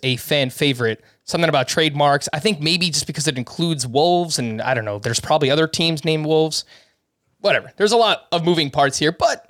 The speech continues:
new name coming soon. So excited to see, uh, what happens there in Washington.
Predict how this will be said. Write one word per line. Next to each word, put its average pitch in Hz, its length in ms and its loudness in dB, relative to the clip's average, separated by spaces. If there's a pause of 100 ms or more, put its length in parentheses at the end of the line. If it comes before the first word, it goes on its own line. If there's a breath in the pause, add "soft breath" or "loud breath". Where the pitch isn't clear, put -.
(120)
new 185 160 0
name 208 240 0
coming 156 240 -2
soon. 143 240 -4
So 131 160 0
excited 135 320 -2
to 135 80 -8
see, 123 260 -2 (320 loud breath)
uh, 131 160 2
what 135 140 0
happens 127 320 -2
there 123 320 0
in 147 300 0 (260 loud breath)
Washington. 147 580 0